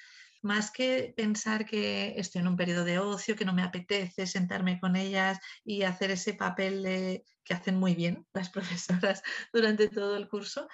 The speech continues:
me quedo un poco más con la idea de yo acompaño, ¿no? En algún momento a, a ese ratito suyo de, de, de cuadernillo, ¿no? Acompaño, eh, estoy ahí,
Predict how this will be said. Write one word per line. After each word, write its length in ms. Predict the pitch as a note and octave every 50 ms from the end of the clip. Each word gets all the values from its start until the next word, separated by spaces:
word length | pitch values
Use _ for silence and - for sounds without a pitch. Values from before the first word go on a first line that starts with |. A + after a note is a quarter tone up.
| - - - - - _
me 200 | - G#3 G3+ G3+ F#3
quedo 200 | G#3 G3+ G#3+ B3+
un 60 | C4
poco 260 | B3 B3 A#3+ - A#3
más 300 | A3 A3 A3+ A#3+ A#3+ - -
con 280 | - A#3 A#3 A3 G#3
la 120 | G3 F#3 F#3+
idea 280 | G3 F#3+ G3 A3 B3
de 260 | A#3+ B3 A#3 - - _
yo 280 | - G3 A3+ B3+ - - -
acompaño, 680 | A#3+ - - A3+ G3+ F#3 G#3 G3+ G3+ F#3+ F3+ F3 F3+ F3
¿no? 200 | F3+ A3+ B3 F#4+
En 160 | F#4+ B3 G#3 G3+
algún 280 | G3 G3 G#3+ G#3+ A3
momento 520 | A3+ A3 G#3+ G#3 G#3+ G#3+ A3 G#3+ - D4 C#4
a, 160 | A#3+ G#3 G3 - G3
a 80 | F#3+
ese 560 | G3 G3 - - - A3+ A3+ A3+ A3 A3 G#3+ - - - - - _ _
ratito 500 | - G#3+ G#3 G3 F#3 G#3+ G3+ F#3 - G#3
suyo 380 | F#3+ - - G#3 G3+ G3+ G3+ G3
de, 340 | G3 G3 F#3+ F#3+ F#3+ F#3+ F#3+
de, 360 | F#3+ F#3+ F#3+ G3 G3 - - - - - _ _ -
de 200 | F#3 G3 F#3+ F#3
cuadernillo, 680 | - F#3+ F#3 F#3 F#3 F#3 F#3 F#3+ G3+ G#3 G#3 C4 C4
¿no? 160 | A#3 B3+ F4+ F#4 - - A3+ -
Acompaño, 680 | - F#3 - F#3+ F3+ F3+ F#3+ F#3+ G3+ A3+ B3 D4+ F#4+ G#4+ G#4
eh, 280 | - - - - G#3+ - -
estoy 360 | G3+ - - - A3 G#3+ A3
ahí, 440 | G#3 G#3 G#3 G#3+ G#3+ G#3+ G#3 G#3+